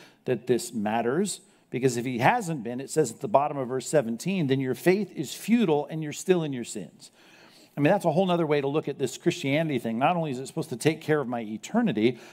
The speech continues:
but it's supposed to take the problem that causes a hopeless eternity.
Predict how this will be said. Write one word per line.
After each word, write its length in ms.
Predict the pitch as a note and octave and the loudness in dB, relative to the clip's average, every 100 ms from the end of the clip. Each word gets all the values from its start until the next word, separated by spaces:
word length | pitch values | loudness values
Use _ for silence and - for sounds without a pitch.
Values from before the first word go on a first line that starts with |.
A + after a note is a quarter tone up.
| - | -10
but 100 | D3 | -8
it's 100 | C#3+ | 2
supposed 160 | G3+ E3+ | 2 2
to 80 | |
take 340 | E3+ D#3+ E3 - | 2 2 2 -4
the 100 | B2+ | -8
problem 680 | - F#3 B3 G3 D#3 C3+ D#3 | 2 2 4 2 0 -2 0
that 240 | D#3 D#3 | 0 0
causes 800 | - G3 C#4+ A#3+ D#3 A#2 F2+ - _ | 0 2 2 0 -2 -2 -6 -14 _
a 120 | D3 | 4
hopeless 420 | B2 C#3 C3+ A#2 | 4 -2 -2 -4
eternity. 560 | B2+ - C3+ A#2+ B2 | -6 -6 -4 -2 0